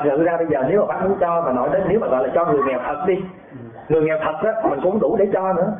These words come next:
Tại vì sao? Việt Nam mình hay có cái danh từ là ngặt nghèo, phải không? Mà mình chỉ có khả năng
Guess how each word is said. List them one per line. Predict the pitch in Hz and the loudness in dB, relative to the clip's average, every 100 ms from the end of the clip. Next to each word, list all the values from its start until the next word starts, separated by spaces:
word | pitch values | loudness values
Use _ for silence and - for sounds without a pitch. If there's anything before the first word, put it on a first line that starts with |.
| - - - - | -10 -18 -18 -10
Tại | 135 165 | -4 0
vì | 151 139 | 2 2
sao? | 175 185 185 - - - - - | 0 0 -2 -8 -14 -20 -20 -10
Việt | 135 143 156 | -2 0 0
Nam | 175 175 | -2 -2
mình | 123 | -2
hay | 156 160 | 0 0
có | |
cái | 185 185 | 2 2
danh | 156 135 | 2 2
từ | 123 | 2
là | 120 117 | 0 0
ngặt | 120 135 143 | -4 -2 -2
nghèo, | 139 110 104 - - - - - - - - | 0 0 -2 -6 -16 -18 -18 -16 -16 -14 -8
phải | 147 | -2
không? | 180 175 - - - 160 - - - | 0 0 -2 -6 -10 -18 -20 -18 -12
Mà | 135 151 | -6 -4
mình | 156 156 151 143 | -2 0 0 0
chỉ | 139 - | -2 0
có | 240 | 0
khả | - | 0
năng | 214 190 | -2 -2